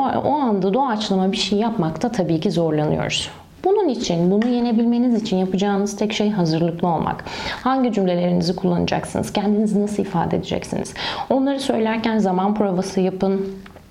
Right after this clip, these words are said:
Kelimelerinizi özenle seçin. Hangi soruya nasıl yanıt vermeliyim miş gibi değil, kendinizdeki en iyi nasıl ifade edersiniz? Bu şekilde hazırlamanız önemli.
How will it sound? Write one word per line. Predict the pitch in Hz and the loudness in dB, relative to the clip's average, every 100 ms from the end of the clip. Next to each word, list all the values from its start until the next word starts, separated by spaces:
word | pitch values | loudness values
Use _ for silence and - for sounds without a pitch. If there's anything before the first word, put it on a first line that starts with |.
| - - | -12 -8
Kelimelerinizi | - 190 190 190 190 190 190 | 0 2 2 2 4 4 2
özenle | 196 185 190 185 185 | 2 0 2 2 0
seçin. | 190 190 - 208 | 0 -2 0 0
Hangi | 214 - 254 330 330 262 | -2 -4 0 2 2 0
soruya | - 240 247 208 | 0 0 0 0
nasıl | 214 214 | 0 0
yanıt | 254 214 226 226 | 0 2 0 0
vermeliyim | 196 202 208 214 233 247 185 170 | 0 2 2 2 2 0 0 2
miş | 220 262 - | 2 0 -2
gibi | 202 165 175 | 0 0 0
değil, | 226 349 - - - - | 2 0 -2 -6 -6 -4
kendinizdeki | 226 233 247 262 233 226 262 277 | 0 2 2 2 2 0 -2 0
en | 214 | 0
iyi | 185 185 | 2 2
nasıl | 208 214 | 0 0
ifade | 185 190 180 170 | -2 -2 0 0
edersiniz? | 175 170 175 - 311 | 2 0 -2 -2 0
Bu | 226 | 0
şekilde | 190 180 175 151 | 0 -2 -2 -2
hazırlamanız | 156 160 156 156 151 151 165 | 0 -2 0 0 -2 -2 -2
önemli. | 160 147 - | -2 -4 -6